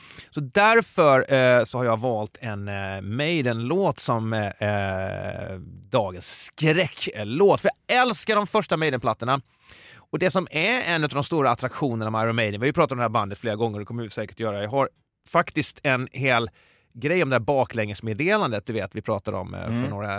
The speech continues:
Speaker 1: avsnitt. Men det ska jag ta ett annat avsnitt framåt. Exakt vad som sägs där, det är skitroligt. Men det har vi sen. Eh, men att-, attraktionen med Iron Maiden är ju att de, de liksom med det här med Number of the Beast, satanskräcken och hela Eddie-figuren liksom. Jag vet inte, man kan väl så här säkert tänka,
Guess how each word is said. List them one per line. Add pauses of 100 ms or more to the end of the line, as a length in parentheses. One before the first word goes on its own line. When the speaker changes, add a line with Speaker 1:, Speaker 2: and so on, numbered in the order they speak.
(120)
Speaker 1:
avsnitt.
Men
det
ska
jag
ta
ett
annat
avsnitt
framåt.
Exakt
vad
som
sägs
där,
det
är
skitroligt.
Men
det
har
vi
sen. (500)
Eh, (300)
men (240)
att-,
attraktionen
med
Iron
Maiden
är
ju
att
de,
de
liksom
med
det
här
med
Number
of
the
Beast,
satanskräcken
och
hela
Eddie-figuren
liksom.
Jag
vet
inte,
man
kan
väl
så
här
säkert
tänka,